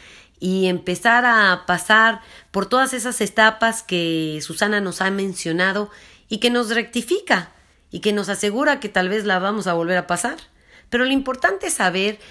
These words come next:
que estamos dispuestos a seguir adelante. Y si no estamos dispuestos a seguir adelante por alguna razón, cuestionarnos por qué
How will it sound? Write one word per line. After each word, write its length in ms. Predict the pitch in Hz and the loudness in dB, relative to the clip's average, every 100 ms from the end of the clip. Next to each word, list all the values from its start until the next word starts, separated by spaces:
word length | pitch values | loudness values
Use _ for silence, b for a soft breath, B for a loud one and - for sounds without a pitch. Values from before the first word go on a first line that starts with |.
| B B | B B
que 80 | 190 | -8
estamos 340 | 196 226 226 | -2 -2 0
dispuestos 760 | 190 - 202 214 - 208 - b b b b _ _ _ _ _ | -6 -6 -4 -4 -4 -8 -8 b b b b _ _ _ _ _
a 80 | 196 | -2
seguir 280 | 247 254 262 | 0 2 4
adelante. 520 | 190 151 143 139 - _ _ _ _ | 2 0 -4 -8 -18 _ _ _ _
Y 100 | 214 | -4
si 100 | 254 | 0
no 100 | 302 | 0
estamos 300 | 330 294 226 | 0 0 0
dispuestos 480 | 185 - 233 226 185 | -4 -4 -4 -2 -4
a 60 | |
seguir 240 | 160 175 196 | -4 0 0
adelante 480 | 180 165 175 185 | 0 0 0 -2
por 180 | 170 156 | -6 -4
alguna 320 | 156 160 196 | -2 -2 -2
razón, 480 | 165 160 - 202 220 B B B B B | -2 -4 -2 -4 -4 B B B B B
cuestionarnos 760 | 202 - 202 220 240 240 233 - _ | -6 -2 0 0 2 -2 -4 -12 _
por 260 | 165 160 | -4 -4
qué 340 | - 165 139 | -2 -4 -4